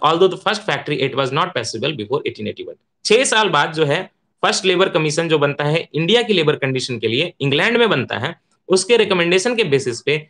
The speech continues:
एटीन हंड्रेड एटी वन में first factory act British Parliament में pass होता है। India में क्या होंगी factory की condition उसके लिए, इससे फायदा हो रहा है वहां के capitalist को, लेकिन कहीं ना कहीं आपको भी फायदा होगा। Indian Factory Act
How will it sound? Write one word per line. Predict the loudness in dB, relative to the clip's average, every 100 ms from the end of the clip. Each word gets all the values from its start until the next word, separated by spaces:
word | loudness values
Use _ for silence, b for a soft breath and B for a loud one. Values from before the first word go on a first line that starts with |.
| _ _ 0
एटीन | 0 0 0 2
हंड्रेड | 0 2 0 2 -2
एटी | -2 0 2
वन | 2 2
में | -2
first | -2 -4 -2 -2 -4 -8
factory | -4 -4 -4 -4 -2 -2 0
act | -2 -2 -8
British | -2 2 2 0
Parliament | 0 0 2 0 -2
में | -4
pass | 0 0 0
होता | -2 -2
है। | -2 -2 B B _ 0
India | 2 4 4 2
में | 2
क्या | 2 2
होंगी | 4 2
factory | 0 -4 -2 -4
की | -2 -4
condition | -2 -2 -2 -4
उसके | -2 0
लिए, | 2 2 -2 _ _ _ _ _ _ -4
इससे | 0 0
फायदा | 0 2 2
हो | 2
रहा | 2
है |
वहां | 0
के | -2
capitalist | -2 0 2 2 2
को, | -2 -2 _ -4
लेकिन | -2
कहीं | 2 2
ना | 2
कहीं | 0 -2
आपको | -2 -4
भी | -2
फायदा | -6 -6
होगा। | -8 -12 _ _ _ _ B B B
Indian | 2 4 4 2
Factory | 0 0 0 0
Act | 0 -2